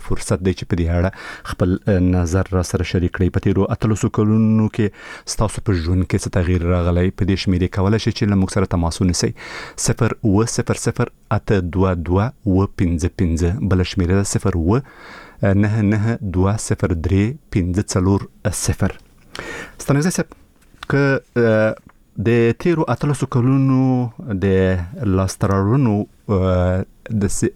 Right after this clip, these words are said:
لنډه، اه، یادونه وکړئ چې په کومو برخو کې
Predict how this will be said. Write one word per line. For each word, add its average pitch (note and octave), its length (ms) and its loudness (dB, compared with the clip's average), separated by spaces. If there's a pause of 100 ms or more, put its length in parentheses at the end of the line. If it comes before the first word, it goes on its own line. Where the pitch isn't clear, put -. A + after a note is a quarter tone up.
(120)
لنډه، G#2+ 760 2 (140)
اه، F#2+ 520 0 (260)
یادونه G2+ 580 2
وکړئ G2 260 0
چې G2 280 0 (500)
په - 80 2
کومو D#3+ 260 0
برخو A#2 260 0
کې G2+ 340 0